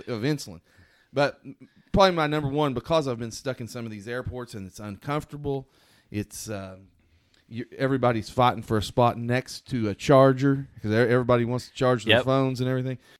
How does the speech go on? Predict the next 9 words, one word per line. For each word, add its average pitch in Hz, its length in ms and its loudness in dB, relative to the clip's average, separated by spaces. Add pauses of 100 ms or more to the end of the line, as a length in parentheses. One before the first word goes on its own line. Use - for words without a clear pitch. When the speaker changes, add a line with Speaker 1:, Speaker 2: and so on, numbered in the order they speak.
(400)
Speaker 1:
I've 135 160 4
thought, 139 320 2
ab-, 123 540 -10 (200)
done 156 220 4
this 151 200 0
couple, 147 260 -4 (120)
pack 143 380 2
a 139 80 -2
pillowcase 101 880 -2